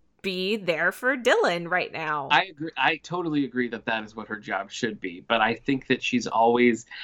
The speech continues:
Speaker 2: every time Dylan has, like, quote, chosen her, it's been a time when Brenda's not available, you
Speaker 1: Yeah.
Speaker 2: know? And at a time like this where Dylan has, like, really specific, deeply emotional needs, she doesn't have that kind of shorthand with him like Brenda does. And so I totally get it. I totally get it.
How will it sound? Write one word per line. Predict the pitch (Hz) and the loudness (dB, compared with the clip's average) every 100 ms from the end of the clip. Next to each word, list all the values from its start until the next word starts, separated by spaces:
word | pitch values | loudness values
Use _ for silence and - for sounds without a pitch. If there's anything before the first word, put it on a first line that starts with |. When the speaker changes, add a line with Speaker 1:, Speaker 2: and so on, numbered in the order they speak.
| - | -2
Speaker 2:
every | 143 175 220 | 2 4 4
time | 214 202 | 4 4
Dylan | 151 151 151 123 | 4 2 2 2
has, | 117 113 | 0 0
like, | 98 | -8
quote, | - 123 127 - | -2 0 0 -4
chosen | - - 123 123 104 | -8 -2 0 -2 -4
her, | 104 90 73 - - - | -6 -4 -4 -6 -8 -2
it's | 120 | 0
been | - 151 156 | 2 2 2
a | |
time | 127 143 143 127 | 0 0 2 4
when | 120 113 | 2 2
Brenda's | 120 123 117 113 | 0 2 0 -2
not | 117 | -4
available, | 107 101 120 107 62 - _ - | -2 -6 -4 -6 -8 -10 _ -16
you | 175 | -2
Speaker 1:
Yeah. | 117 113 | 0 2
Speaker 2:
know? | 120 | 0
And | 131 | 4
at | 127 | 2
a | 123 | 2
time | - 147 160 | 0 0 2
like | 147 143 | 0 -2
this | 131 123 | -6 -2
where | 120 113 | -4 -6
Dylan | - 120 123 117 | -8 -4 -2 -2
has, | 113 113 | -4 -4
like, | 101 101 | -8 -8
really | 104 117 120 | -2 2 2
specific, | 113 - 113 123 113 110 110 | -2 -4 0 2 2 0 -2
deeply | - 120 - 120 | 0 2 2 0
emotional | 107 110 117 90 98 | 4 2 2 -4 0
needs, | 107 151 120 - - - - - _ _ _ _ _ _ - - | 4 6 6 2 -14 -20 -20 -20 _ _ _ _ _ _ -6 2
she | - 170 | 2 6
doesn't | 147 131 123 | 4 4 0
have | 113 123 123 | 0 2 2
that | 123 117 | 2 0
kind | - 120 | 0 -6
of | 113 | -4
shorthand | - 127 120 113 | -2 -2 -2 -8
with | 113 - | -8 -6
him | 113 | -6
like | 107 - | -6 -6
Brenda | 117 139 143 | -4 -4 -6
does. | 104 92 117 | -6 -6 -4
And | 123 | -4
so | 110 117 | 2 4
I | 120 | 4
totally | - 151 165 160 | 2 0 2 2
get | 165 | 0
it. | 208 - | 0 -6
I | 107 | -8
totally | - 143 143 143 | -2 0 0 0
get | 127 | -2
it. | 98 | -4